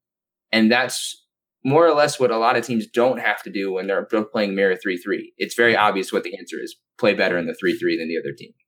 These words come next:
You use your alt economy better in the three three than the other team. You know,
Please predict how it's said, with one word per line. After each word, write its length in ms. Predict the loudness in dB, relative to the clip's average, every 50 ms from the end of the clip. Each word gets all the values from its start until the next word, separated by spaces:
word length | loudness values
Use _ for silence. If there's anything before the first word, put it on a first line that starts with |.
| _ _ _ _ _ _ _ _ _ _ _ _
You 180 | 2 4 6
use 200 | 6 6 4 2
your 120 | 2 0 2
alt 200 | 0 -2 -4 -4
economy 400 | -6 -6 -6 -6 -6 -6 -8 -4
better 320 | -2 -2 -2 -2 -4 -4
in 140 | -6 -6 -6
the 100 | -8 -8
three 220 | -6 -2 -2 -2
three 240 | -2 -2 -2 -2 -2
than 100 | -4 -6
the 100 | -8 -8
other 180 | -6 -8 -8 -8
team. 300 | -10 -14 -18 -20 -20 -20 _ _ _ _ _ _ _ _ _ _
You 120 | _ -6 -4
know, 220 | -2 -2 -4 -6